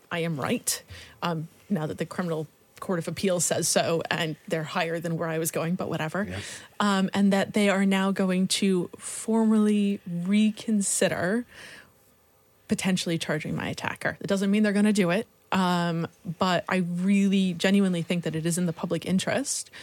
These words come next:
Speaker 1: for this to finally happen. Um, the C P S,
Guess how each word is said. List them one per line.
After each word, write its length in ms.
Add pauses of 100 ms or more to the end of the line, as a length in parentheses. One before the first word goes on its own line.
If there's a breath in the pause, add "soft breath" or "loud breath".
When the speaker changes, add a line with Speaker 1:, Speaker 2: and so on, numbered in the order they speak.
(140 loud breath)
Speaker 1:
for 180
this 300
to 100
finally 420
happen. 520 (400 loud breath)
Um, 240
the 80
C 160
P 180
S, 420